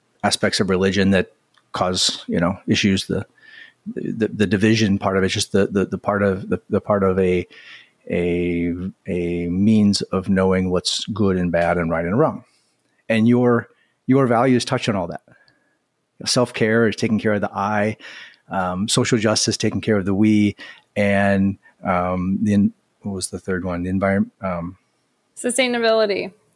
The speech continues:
Speaker 1: Do, do, do, do. Sustainability. I'm sorry.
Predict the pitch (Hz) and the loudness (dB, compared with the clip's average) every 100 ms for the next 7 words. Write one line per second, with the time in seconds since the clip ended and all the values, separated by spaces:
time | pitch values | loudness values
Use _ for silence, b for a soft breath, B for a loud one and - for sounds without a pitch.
0 | _ _ _ _ _ _ _ _ _ _ | _ _ _ _ _ _ _ _ _ _
1 | _ _ _ _ - - 87 92 - 123 | _ _ _ _ -20 -20 -20 -20 -16 -14
2 | 110 107 101 _ _ _ - 147 180 160 | -14 -16 -20 _ _ _ -4 0 2 4
3 | 147 127 110 110 120 92 | 4 4 2 2 0 -4